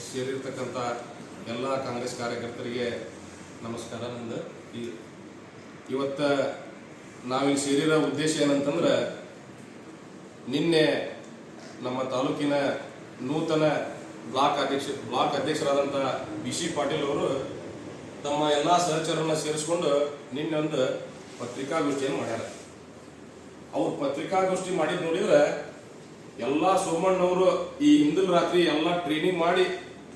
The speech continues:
ಅವ್ರನ್ನ ರೆಡಿ ಮಾಡಿ ಕಳಿಸ್ದಂಗಿತ್ತು ಅವ್ರ ಪತ್ರಿಕಾಗೋಷ್ಠಿ. ಯಾಕಂದ್ರೆ ಸೋಮಣ್ಣವ್ರು ಏನ್ ಮಾತಾಡಬೇಕಾಗಿತ್ತಲ್ಲ, ಬೇವಿನ ಮರದ ಸೋಮಣ್ಣನವರು, ಅದನ್ನ ಜೆರಾಕ್ಸ್ ಬಿ ಸಿ ಪಾಟೀಲ್ ಅವರು ಮಾಡ್ಯಾರ. ಯಾಕಂದ್ರೆ ಬಿ ಸಿ ಪಾಟೀಲ್ ಅವರು ಮಾತಾಡಿದ್ ನೋಡಿದ್ರೆ,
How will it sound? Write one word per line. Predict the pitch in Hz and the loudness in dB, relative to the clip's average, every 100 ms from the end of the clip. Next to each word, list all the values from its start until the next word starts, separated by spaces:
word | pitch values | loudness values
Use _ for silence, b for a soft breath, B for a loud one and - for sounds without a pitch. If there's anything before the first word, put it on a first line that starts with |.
| - - - - | -18 -18 -14 -4
ಅವ್ರನ್ನ | 151 170 156 139 | 0 4 4 4
ರೆಡಿ | 120 | 4
ಮಾಡಿ | 165 185 185 - - - - - | 6 6 6 4 0 -8 -16 -6
ಕಳಿಸ್ದಂಗಿತ್ತು | 143 156 156 170 - 175 | -2 -2 0 -2 0 0
ಅವ್ರ | - 117 | -2 -2
ಪತ್ರಿಕಾಗೋಷ್ಠಿ. | 117 123 139 127 123 110 - - - - - - - - | -6 -4 -2 -2 -4 -8 -10 -12 -16 -16 -18 -18 -18 -4
ಯಾಕಂದ್ರೆ | 131 - - 180 127 120 - - - - | 0 2 2 4 4 4 2 -2 -6 -8
ಸೋಮಣ್ಣವ್ರು | 143 156 196 208 208 175 | -4 2 4 8 8 8
ಏನ್ | 180 | 8
ಮಾತಾಡಬೇಕಾಗಿತ್ತಲ್ಲ, | 185 185 208 202 196 202 - - - - - | 6 6 4 4 4 6 4 4 -2 -10 -6
ಬೇವಿನ | 135 165 | 0 2
ಮರದ | 175 170 | 4 4
ಸೋಮಣ್ಣನವರು, | - 143 170 165 135 - - - - - - - - | 2 0 2 2 2 -2 -6 -10 -10 -8 -8 -6 -2
ಅದನ್ನ | 139 131 | 0 0
ಜೆರಾಕ್ಸ್ | 147 185 - 214 - 143 131 | 4 6 6 4 2 -2 -2
ಬಿ | 135 | -2
ಸಿ | 151 | 0
ಪಾಟೀಲ್ | 143 131 131 | 0 2 2
ಅವರು | - | 2
ಮಾಡ್ಯಾರ. | - - - - - - - - - - - - - - - - | -2 -4 -6 -10 -12 -14 -14 -16 -16 -16 -14 -16 -16 -16 -16 -4
ಯಾಕಂದ್ರೆ | 147 185 180 185 175 156 | 0 2 4 6 4 2
ಬಿ | |
ಸಿ | - | 0
ಪಾಟೀಲ್ | 220 196 190 196 | 6 6 8 6
ಅವರು | 190 | 6
ಮಾತಾಡಿದ್ | 180 175 185 165 | 6 6 6 6
ನೋಡಿದ್ರೆ, | 165 196 175 151 - - | 6 6 8 8 6 4